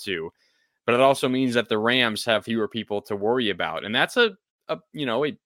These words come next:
pretty good defense. I mean, Jalen Ramsey, for the most part, played a pretty good game. I mean,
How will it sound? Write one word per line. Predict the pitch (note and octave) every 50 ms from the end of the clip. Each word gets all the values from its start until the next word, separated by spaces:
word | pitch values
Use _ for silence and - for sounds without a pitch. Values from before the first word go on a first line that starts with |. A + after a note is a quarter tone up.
| _ _ _ _
pretty | - - D#3+ D#3 E3+ F3+
good | D#3 A#2+ A#2 C3+ D3+ C#3 A2
defense. | A2 C#3 F3+ F3+ - B2 G#2 G2 - A#2
I |
mean, | A2+ A#2 A#2 A2
Jalen | G#2 A#2 D3 F3+ G#3 F#3+ C#3
Ramsey, | A#2+ B2 C#3+ E3+ E3+ C#3+ B2+
for | A2+ - A#2+
the | G#2+ G#2
most | G#2 A2 C#3 D3 -
part, | - A2 G#2 G2 - _
played | - A#2+ C3+ A#2+
a | -
pretty | - _ - B2+ C#3 C#3
good | - - B2 A#2 G#2 F#2+
game. | G#2 G#2+ A2+ B2+ C3+ C3+
I | C3
mean, | A#2+ A#2 A2 G2+